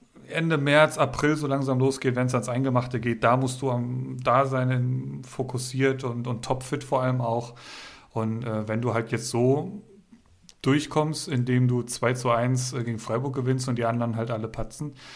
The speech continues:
dann wirst du halt Meister. Und, ähm, das dürfen sich halt die anderen nicht allzu oft erlauben. Leipzig würde ich da jetzt noch ein bisschen mit rausnehmen. Die haben gegen Wolfsburg gespielt, aber, äh, Dortmund hat halt gegen Tabellenletzten gespielt. Und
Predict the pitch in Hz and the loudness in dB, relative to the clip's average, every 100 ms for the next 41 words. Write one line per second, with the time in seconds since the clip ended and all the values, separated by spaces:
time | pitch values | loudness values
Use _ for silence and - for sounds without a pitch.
0 | - - - 120 131 - 143 147 156 - | -20 -16 -4 -2 -2 0 0 0 -2 -2
1 | 101 - 135 110 110 123 110 107 107 101 | -6 -6 -8 -6 -4 -6 -6 -6 -6 -6
2 | 110 - 127 123 120 113 117 123 113 117 | -8 -8 -6 -4 -4 -4 -6 -4 -6 -4
3 | 117 123 123 123 127 135 - 135 123 123 | -4 -4 -4 -6 -4 -4 -4 -4 -2 -2
4 | 123 123 127 143 139 120 117 127 - 123 | 0 0 -2 -6 -6 0 0 0 -2 -4
5 | 113 - 139 127 113 120 127 120 117 131 | -4 -8 -10 -10 -6 -4 -2 -4 -4 -4
6 | 123 127 120 117 123 127 123 117 113 117 | -2 -2 -4 -2 -2 0 0 0 0 -2
7 | 117 - - - - 123 110 131 147 - | -6 -14 -20 -18 -8 -2 4 4 4 0
8 | 151 135 - 131 131 131 127 117 110 113 | 0 0 -2 4 6 6 2 -2 2 2
9 | 117 123 117 110 113 117 113 107 113 110 | 2 0 -2 -2 -2 -2 -2 -4 -4 -6
10 | 110 107 110 107 110 110 107 - 104 - | -6 -6 -6 -6 -6 -6 -6 -8 -10 -10
11 | 110 104 104 104 | -12 -12 -12 -12